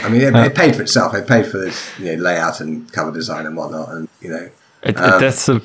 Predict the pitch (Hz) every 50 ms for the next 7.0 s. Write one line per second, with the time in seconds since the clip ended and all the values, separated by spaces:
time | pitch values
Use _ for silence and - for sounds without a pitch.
0 | - _ - - 151 131 101 104 90 - 120 110 98 92 85 90 90 104 104 104
1 | 87 82 101 107 101 95 85 - - 95 87 - 95 85 87 95 95 - - 85
2 | 80 - - _ - - 98 92 90 87 - - 104 90 92 82 - - 87 87
3 | - - - - - - 90 80 - - - 85 80 - - - _ _ - 180
4 | 208 208 - 113 123 123 110 - - 98 - 101 95 95 101 101 85 - - -
5 | _ _ _ _ _ _ - 101 95 95 98 101 - - 113 110 107 104 95 -
6 | - 98 92 98 98 - 101 98 98 - 107 104 - - - 131 92 78 87 -